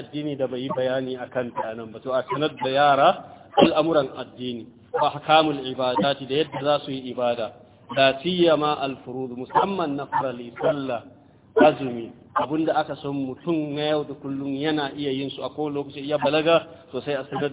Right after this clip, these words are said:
da su wa'annan al'amura. Wa kadhalika ta'rifuhum bi umuril ma'ashi, to haka nan kuma a sanar da su hanyar rayuwa. Shi ma yadda za su nemi abin da za su rayu da shi. A kada su dogara da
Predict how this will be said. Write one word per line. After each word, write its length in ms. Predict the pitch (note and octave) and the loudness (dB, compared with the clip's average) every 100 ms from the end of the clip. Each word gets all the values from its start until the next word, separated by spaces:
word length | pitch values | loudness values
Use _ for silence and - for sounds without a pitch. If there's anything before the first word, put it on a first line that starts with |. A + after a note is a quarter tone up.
| B2+ | -6
da 60 | |
su 120 | B2 C#3 | -10 -6
wa'annan 480 | C#3 B2+ B2 A#2+ | -4 -4 -8 -10
al'amura. 520 | A2+ A2+ A2+ A2+ A2 G2 - _ - - _ _ _ _ _ _ _ _ - | -10 -10 -10 -10 -10 -10 -16 _ -20 -20 _ _ _ _ _ _ _ _ 0
Wa 140 | D3+ | 0
kadhalika 600 | D#3 C#3 D3+ D#3 E3+ - - | 2 4 8 8 6 2 0
ta'rifuhum 640 | - C3+ D#3 E3+ F3 D#3+ C#3+ | 4 4 6 2 0 -2 -2
bi 80 | C#3 | -4
umuril 520 | C#3 D3+ D3+ D3+ C#3+ | -2 0 0 0 -2
ma'ashi, 480 | C3+ B2 C3+ B2+ C3+ | -2 0 -2 -2 -6
to 80 | B2+ | 0
haka 240 | D3+ E3+ D3 | 2 2 2
nan 180 | D3 | 0
kuma 320 | C#3+ D#3 D#3 C#3 | -4 -4 -4 -6
a 60 | C#3+ | -4
sanar 220 | D#3+ E3+ F#3+ D3+ | -2 0 -2 -6
da 80 | D3+ | -10
su 260 | D3+ C#3 C3 - - - - - | -8 -12 -12 -16 -20 -20 -8 0
hanyar 380 | F3 F3+ D#3 | 2 2 0
rayuwa. 560 | C3 B2 A2+ A2+ A2+ A2 - - _ _ _ _ _ _ - | -2 -6 -8 -8 -10 -10 -12 -20 _ _ _ _ _ _ -10
Shi 180 | - C#3+ | -4 0
ma 100 | D3 | 2
yadda 280 | E3 C#3+ D3 | 2 0 0
za 220 | D3 D3+ D3 | 4 4 2
su 200 | C3 A2+ - | -8 -10 -14
nemi 460 | B2+ C3 C#3+ C#3+ E3+ | -6 -2 0 0 0
abin 320 | D3 C#3+ D3 | -2 -2 -4
da 100 | C#3 | -4
za 200 | C#3 C#3 | -2 -4
su 100 | C#3 | -4
rayu 280 | A#2+ A2+ A#2 | -8 -6 -8
da 120 | A#2 G#2 | -12 -14
shi. 180 | G#2 F#2 - - _ _ _ _ _ _ - | -16 -18 -20 -20 _ _ _ _ _ _ -4
A 100 | B2+ | -2
kada 260 | - G#3 F3+ | 4 4 4
su 120 | F3 | 0
dogara 480 | D3 D3+ C3+ D#3+ D3 | -2 0 2 4 4
da 240 | B2+ A#2+ | 0 -4